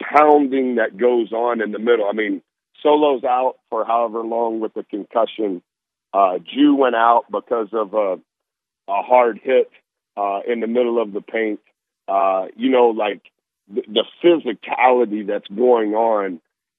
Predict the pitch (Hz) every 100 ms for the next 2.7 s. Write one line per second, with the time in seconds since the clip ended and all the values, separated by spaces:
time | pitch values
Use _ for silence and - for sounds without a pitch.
0 | - 127 131 117 113 127 120 120 104 98
1 | 90 - 123 117 107 95 82 _ _ _
2 | _ _ - 120 123 123